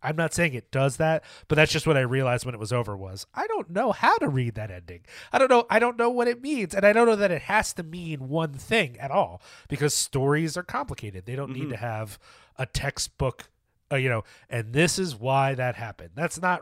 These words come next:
Speaker 1: real, but it is true that when directors have ideologies, they seep into endings like that.
Speaker 2: Yes, absolutely. I think that's a very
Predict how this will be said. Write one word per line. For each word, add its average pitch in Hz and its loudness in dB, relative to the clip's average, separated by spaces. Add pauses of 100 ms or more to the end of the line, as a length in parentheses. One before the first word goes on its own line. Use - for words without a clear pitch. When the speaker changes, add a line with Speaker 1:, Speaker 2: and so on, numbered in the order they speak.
Speaker 1:
real, 170 -6 (440)
but 170 6
it 156 -4
is 185 2
true 175 -2
that 147 -4
when 139 0
directors 135 2
have 127 -2
ideologies, 120 -2 (200)
they 135 -2
seep - -2
into 127 -6
endings 110 -10
like 107 -10
that. 95 -10
Speaker 2:
Yes, - -8 (160)
absolutely. 113 -4
I 170 8
think 185 2
that's 170 2
a 165 0
very 135 2